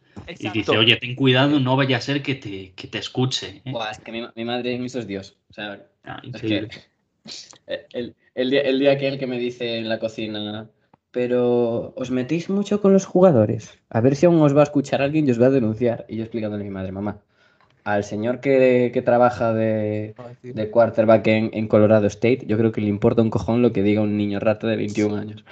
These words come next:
Speaker 2: Ojalá te denuncie, tío. Ojalá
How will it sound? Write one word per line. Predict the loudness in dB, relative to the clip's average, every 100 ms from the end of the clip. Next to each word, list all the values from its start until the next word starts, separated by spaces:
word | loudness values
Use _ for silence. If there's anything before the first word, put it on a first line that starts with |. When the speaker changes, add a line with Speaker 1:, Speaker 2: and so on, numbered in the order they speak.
| -18 -16 -10
Speaker 2:
Ojalá | 0 4 4 4
te | 2
denuncie, | 0 -4 -12 -10 -6 -6
tío. | -4 -8 -8 -14 _ -14 -14 -16 -10 -6
Ojalá | 4 6 8